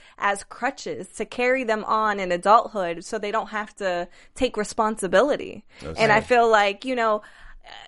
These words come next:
Speaker 1: people have been in abusive relationships, you
Speaker 2: Mm-hmm.
Speaker 1: know, and y-,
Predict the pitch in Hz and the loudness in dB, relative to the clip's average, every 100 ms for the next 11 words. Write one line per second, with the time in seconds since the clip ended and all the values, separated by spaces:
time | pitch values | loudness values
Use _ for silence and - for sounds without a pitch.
0 | - - 302 311 302 262 262 254 240 220 | -20 -10 -6 0 0 2 2 2 -2 -2
1 | 240 247 208 185 202 - 202 - - - | -2 0 2 2 2 -2 -6 -6 -8 -8
2 | - - _ - 220 208 196 208 202 - | -16 -18 _ 2 4 6 8 6 4 -2
3 | - 220 220 214 214 208 208 - 208 233 | -2 -2 0 -2 -2 -4 -10 -14 -12 -12